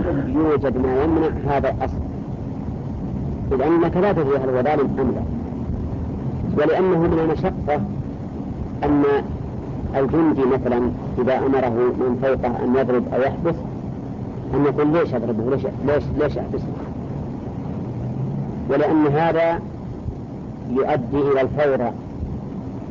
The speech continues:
وتفكك ال-، الحكومة والدولة. نعم، فلهذا يقول: "يجب عليك التنفيذ ما لم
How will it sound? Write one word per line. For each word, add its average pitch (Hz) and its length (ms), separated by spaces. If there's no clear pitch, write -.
وتفكك - 340
ال-، 127 420
الحكومة 139 580
والدولة. 120 380
نعم، 127 220
فلهذا 147 440
يقول: 151 380
"يجب 151 320
عليك 135 200
التنفيذ 143 360
ما 147 200
لم 143 180